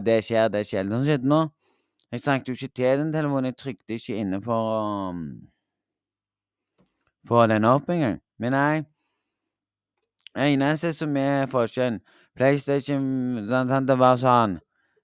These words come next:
det var sånn, um, eh, jeg, eh, heiv meg ut av, eh, Fortnite. Så sitter, så sitter han der og venter, og så sier jeg sånn, så sier han sånn, «Ja, det tar for lang, eh, på PlayStation f-, fire,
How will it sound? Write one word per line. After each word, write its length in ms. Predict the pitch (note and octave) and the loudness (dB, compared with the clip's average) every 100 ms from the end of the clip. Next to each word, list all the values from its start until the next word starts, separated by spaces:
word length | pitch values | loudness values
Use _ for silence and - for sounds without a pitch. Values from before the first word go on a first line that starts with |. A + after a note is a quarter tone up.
| - | -4
det 80 | A2 | 4
var 220 | B2 A#2+ | 4 4
sånn, 240 | B2 B2 | 0 2
um, 300 | A#2+ A#2 A2 G#2+ | 2 2 2 0
eh, 340 | G#2+ G#2+ G2 E2+ | 0 0 0 0
jeg, 380 | F#2+ G#2+ G#2+ G#2 G#2 | 0 0 0 0 0
eh, 840 | G2+ G2+ F#2+ F2 C2+ A#1 C2 G#1 D2 | 0 0 -2 -4 -6 -8 -12 -12 -6
heiv 160 | G2+ G2 | -4 -2
meg 200 | G2 F2+ | -2 -2
ut 200 | F2+ F2 | -2 0
av, 340 | F2 E2+ D2+ | 0 0 -2
eh, 120 | D2+ | -6
Fortnite. 720 | - A2 C3 - C3+ D#2+ - _ _ _ _ _ _ _ _ _ _ _ - - - - - - _ | -2 0 0 -2 -4 -4 -8 _ _ _ _ _ _ _ _ _ _ _ -20 -16 -14 -14 -18 -20 _
Så 140 | - B2 | -12 -6
sitter, 560 | B2+ B2 - C3 B2+ | 0 0 2 4 6
så 140 | A#2 A2+ | 2 -2
sitter 320 | A#2 A#2 A#2 | -4 -2 -2
han 140 | A#2+ | 0
der 180 | A2+ A2 | 2 2
og 80 | G#2+ | 2
venter, 800 | F#2+ E2 G1+ - - F2 E2 D2+ | -2 -4 -8 -10 -4 -2 0 -2
og 60 | D2+ | -4
så 160 | A2+ | -10
sier 320 | - G2+ D#2+ F2 | -4 -2 -2 -4
jeg 80 | F#2 | -4
sånn, 320 | D#2 B1+ - | -6 -6 -10
så 140 | G#2+ | -14
sier 220 | G#2+ F#2 F2+ | -8 -6 -6
han 40 | |
sånn, 180 | E2 F#2 | -6 -6
«Ja, 100 | G#2+ | -6
det 140 | A#2 A#2 | -6 -8
tar 140 | B2+ | -8
for 160 | B2+ B2 | -6 -4
lang, 220 | A#2+ A#2 | -4 -2
eh, 680 | A2+ A2 G#2+ G#2+ G#2 G2+ F2+ _ _ _ _ | -2 -2 0 0 0 -2 -4 _ _ _ _
på 140 | - C#3+ | 0 4
PlayStation 800 | C3 C#3+ F3+ - G#3+ A3 G#3 F3+ | 8 8 6 2 2 2 0 -2
f-, 300 | B2+ - A2+ | -4 -10 -8
fire, 560 | C#3+ A#2 E2+ C3 F3+ | -4 -2 2 4 4